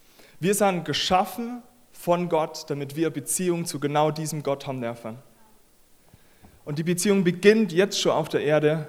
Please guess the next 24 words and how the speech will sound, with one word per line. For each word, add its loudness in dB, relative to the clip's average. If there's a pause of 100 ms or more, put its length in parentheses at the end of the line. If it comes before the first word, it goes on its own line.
(640)
und -8
die -6
geht 0
nach 2
dem -4
Tod -2
für -4
uns -8
weiter. -6 (1040)
Gott 8
ist -2
nicht 2
gekommen, 2
hat -4
die -2
Erde 2
in -4
sieben -8
Tagen -2
geschaffen -4
und -6
hat -6
gesagt, -6
okay, -2